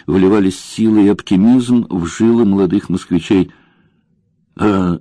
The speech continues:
это что за тряпка, Шебздо?» «Да чёрт её знает, какая тряпка валялась. Смотри, печать бельевая, советская». «А какая же ещё может быть, Митя?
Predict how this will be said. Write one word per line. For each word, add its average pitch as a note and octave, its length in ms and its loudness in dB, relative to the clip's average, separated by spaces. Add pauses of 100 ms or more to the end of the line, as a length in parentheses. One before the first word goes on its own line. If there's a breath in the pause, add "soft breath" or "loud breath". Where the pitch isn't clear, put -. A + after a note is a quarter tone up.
это - 180 -4
что - 220 -8
за B2 140 -4
тряпка, - 640 -6
Шебздо?» F#2+ 400 -6 (840 soft breath)
«Да A#3+ 240 -6
чёрт - 280 -6
её D#2+ 100 0
знает, F2 300 -2 (380 soft breath)
какая G#2+ 300 -2
тряпка E2 440 -4
валялась. D2 440 -4 (960 loud breath)
Смотри, C3+ 380 -2 (680 soft breath)
печать G2 520 -2
бельевая, C3+ 760 -2
советская». A#2+ 720 -4 (680)
«А C#3+ 120 -2
какая G2+ 400 0
же E2+ 80 0
ещё F2+ 240 0
может D2 240 -2
быть, C2+ 260 -8
Митя? F2 560 -2